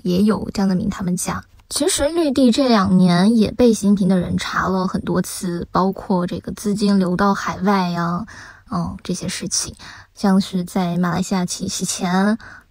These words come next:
嗯，有一个我之前说的人是那个 Joe Low，刘特佐。有一些西方的学者对这个人也很感兴趣啊，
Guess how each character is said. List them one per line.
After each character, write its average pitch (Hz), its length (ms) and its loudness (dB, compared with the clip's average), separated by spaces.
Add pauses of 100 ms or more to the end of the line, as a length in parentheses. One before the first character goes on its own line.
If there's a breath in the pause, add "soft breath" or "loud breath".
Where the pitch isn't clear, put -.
(120)
嗯， 220 260 -4
有 208 200 4
一 233 60 8
个 349 120 6
我 262 160 4
之 302 200 0
前 202 420 2
说 269 260 2
的 277 80 6
人 185 220 2
是 - 140 0
那 190 100 4
个 180 80 0
Joe 233 220 0
Low， 254 320 4 (160)
刘 190 160 0
特 269 140 2
佐。 - 200 -8 (140)
有 208 120 4
一 220 40 6
些 262 120 2
西 277 220 0
方 277 300 4
的 226 240 6
学 202 260 2
者 202 240 0
对 214 240 4
这 202 140 2
个 190 100 4
人 180 460 2
也 185 160 4
很 190 260 0
感 196 180 2
兴 208 300 -2
趣 185 260 2
啊， - 160 0